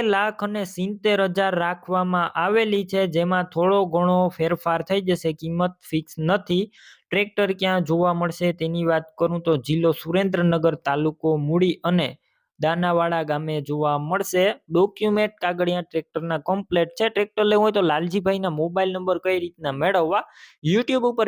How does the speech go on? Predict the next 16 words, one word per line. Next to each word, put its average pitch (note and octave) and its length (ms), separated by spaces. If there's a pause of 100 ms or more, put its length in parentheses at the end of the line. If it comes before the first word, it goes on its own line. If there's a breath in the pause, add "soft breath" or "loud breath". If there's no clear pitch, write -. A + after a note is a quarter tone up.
વીડિયો G3+ 300
જોતા F#3 260
હોય F3+ 120
તો F3+ 120
વીડિયો F3 300
નીચે F3 220
નંબર F3+ 340
મળશે. F3 320
Facebook D#3 320 (100)
પેજ F3 260
ઉપર F3 240
વીડિયો E3+ 320
જોતા E3 240
હોય D#3+ 140
તો D#3 100
વીડિયો E3 260